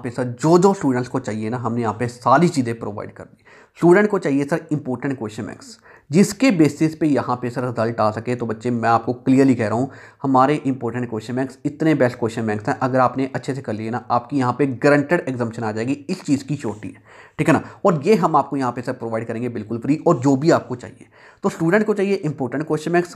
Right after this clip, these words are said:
ये हम आपको यहाँ पे प्रोवाइड करें, और जो भी आपको चाहिए वो प्रोवाइड कर देंगे और बिल्कुल फ्री। ठीक है ना? यहाँ पे एक तो ये चीज़ होगी। दूसरी चीज़ सर स्टूडेंट को चाहिए टेस्ट सीरीज, जिसके बेसिस पे वो अपने आप को टेस्ट कर सकें। तो बच्चे ये टेस्ट सीरीज भी हम आपको यहाँ पे साथ में बिल्कुल फ्री प्रोवाइड कर देंगे। ठीक है ना?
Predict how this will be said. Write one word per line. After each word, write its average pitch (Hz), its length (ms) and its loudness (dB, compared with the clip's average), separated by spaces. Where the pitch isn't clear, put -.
ये 180 140 6
हम 214 220 4
आपको 135 180 0
यहाँ 120 160 -6
पे 120 120 -14
प्रोवाइड 117 360 -10
करें, 160 280 -4
और 170 120 -2
जो 143 180 0
भी 175 120 0
आपको 165 220 0
चाहिए 147 220 0
वो 143 140 -2
प्रोवाइड 110 380 -4
कर 113 80 0
देंगे 160 220 2
और 208 300 2
बिल्कुल 131 280 -4
फ्री। 135 200 -10
ठीक 143 100 -10
है 139 60 -4
ना? 131 60 -8
यहाँ 123 140 -4
पे 123 100 -4
एक 113 120 -6
तो 123 60 -2
ये 120 160 2
चीज़ 156 180 2
होगी। 139 220 0
दूसरी 190 320 6
चीज़ 208 220 0
सर 214 100 2
स्टूडेंट 165 300 0
को 170 60 0
चाहिए 139 260 2
टेस्ट 120 240 -2
सीरीज, 151 200 2
जिसके 135 260 0
बेसिस 127 320 0
पे 131 60 -4
वो 123 140 4
अपने 117 160 -2
आप 110 140 0
को 113 80 -4
टेस्ट 135 260 -2
कर 156 100 -2
सकें। 170 260 0
तो 151 60 0
बच्चे 147 220 2
ये 156 80 4
टेस्ट 143 240 0
सीरीज 143 180 0
भी 151 80 0
हम 131 180 0
आपको 110 180 -2
यहाँ 107 140 -2
पे 107 100 -8
साथ 107 220 -4
में 117 120 -4
बिल्कुल 113 240 -4
फ्री 147 220 2
प्रोवाइड 151 320 -2
कर 143 80 -8
देंगे। 127 240 -8
ठीक 135 100 -6
है 139 40 0
ना? 113 80 -2